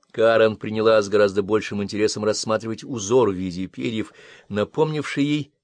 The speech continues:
Кецалькоатля — божество майя в виде покрытого перьями змея.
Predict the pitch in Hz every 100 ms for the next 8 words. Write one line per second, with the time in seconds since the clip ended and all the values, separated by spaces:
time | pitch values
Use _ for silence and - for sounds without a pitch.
0 | _ _ - 127 - - 139 135 - 160
1 | 147 131 _ _ - 104 92 _ _ _
2 | _ - 101 104 - 117 117 127 135 117
3 | 107 98 98 98 - _ - 104 - 110
4 | 110 101 101 110 101 101 92 98 98 92